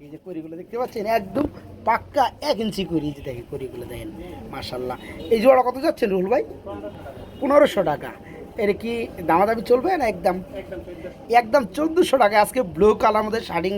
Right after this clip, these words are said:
Speaker 1: বন্ধুরা। খুবই সুন্দর একটা পেয়ার, দেখার মতো একটা জোড়া, একদম পুতুল।
Speaker 2: আরেক পেয়ার আছে, দেখাই দিন।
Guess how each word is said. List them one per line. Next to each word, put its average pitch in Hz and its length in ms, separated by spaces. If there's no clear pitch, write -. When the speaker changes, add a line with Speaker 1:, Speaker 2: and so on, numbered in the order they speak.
Speaker 1:
বন্ধুরা। 208 300
খুবই 339 220
সুন্দর 294 440
একটা 233 160
পেয়ার, 262 180
দেখার 220 260
মতো 202 220
একটা 202 120
জোড়া, 202 160
একদম 208 280
পুতুল। 185 300
Speaker 2:
আরেক 185 200
পেয়ার 196 180
আছে, 160 180
দেখাই 170 240
দিন। 175 100